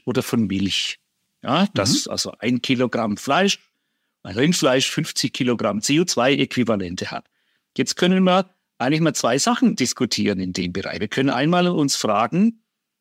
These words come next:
Speaker 1: ist überhaupt die Berechnung korrekt? Also habe ich zum Beispiel C O zwei, Methan, Lachgas, also die wichtigen Treibhausgase in dem Zusammenhang, auch richtig beachtet?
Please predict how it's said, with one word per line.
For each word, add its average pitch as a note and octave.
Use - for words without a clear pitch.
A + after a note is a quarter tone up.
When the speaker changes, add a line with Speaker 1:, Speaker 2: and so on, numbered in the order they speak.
Speaker 1:
ist G3
überhaupt D3
die D3
Berechnung D3+
korrekt? -
Also A#2
habe A2
ich -
zum C#3
Beispiel A#2+
C G#2+
O D#2
zwei, F#3+
Methan, D#3+
Lachgas, -
also -
die -
wichtigen C3+
Treibhausgase E3+
in C#3+
dem B2+
Zusammenhang, D3+
auch C3
richtig C3+
beachtet? -